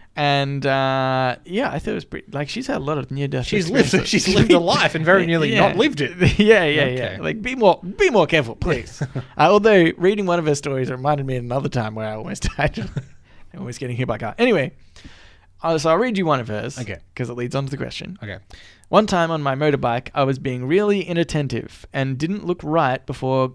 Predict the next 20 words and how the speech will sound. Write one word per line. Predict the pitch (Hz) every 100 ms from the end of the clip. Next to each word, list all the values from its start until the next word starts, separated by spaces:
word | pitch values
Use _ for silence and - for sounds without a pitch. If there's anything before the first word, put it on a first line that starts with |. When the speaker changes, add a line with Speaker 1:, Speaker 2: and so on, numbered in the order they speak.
| -
Speaker 1:
going | 139 139 143
across | 139 - 131 139
an |
intersection. | 156 185 - 131 - 50 - - - -
There | 135
were |
cars | 135 175 170
coming | 170 151
in | 139
both | 147 143
directions. | 131 117 120 127 -
I | 131
am | 123
sure | 180 185
both | 147 156 -
drivers | 143 135 131
swore | - - - 135 139 135
badly | 139 120 123 117
at | -
me. | -